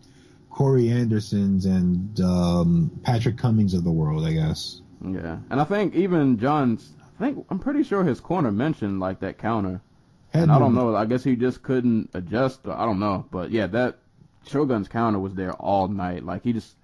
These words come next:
Speaker 2: over and over and over again.
Speaker 1: Uh, he got hurt early, and then he just figured out, uh, uh, "All I have to do is be technical with this dude, 'cause he's just gonna keep throwing jabs.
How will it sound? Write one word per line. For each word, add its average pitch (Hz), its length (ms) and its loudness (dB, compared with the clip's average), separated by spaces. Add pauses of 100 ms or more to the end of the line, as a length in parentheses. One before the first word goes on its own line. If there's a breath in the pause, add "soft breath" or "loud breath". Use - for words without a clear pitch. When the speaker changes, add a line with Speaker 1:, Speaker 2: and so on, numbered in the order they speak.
(140)
Speaker 2:
over 123 420 4
and 101 140 0
over 95 360 -2
and 95 120 -4
over 90 280 -4
again. 90 360 -8 (320)
Speaker 1:
Uh, 147 80 0
he 185 120 2
got 202 200 -2
hurt 170 280 -2
early, 147 380 -4
and 143 160 -2
then 143 160 2
he 143 80 0
just 135 220 -4
figured 131 260 0
out, 123 180 0
uh, 98 300 -8
uh, 110 160 -6
"All 120 300 0
I 127 60 2
have 123 120 0
to 123 60 -2
do 120 180 2
is 110 100 2
be 110 120 0
technical 101 480 0
with 90 100 0
this 92 160 -2
dude, 92 300 0
'cause 92 120 -2
he's 104 140 2
just 104 120 0
gonna 107 180 2
keep - 260 -2
throwing 104 260 -2
jabs. 95 520 -4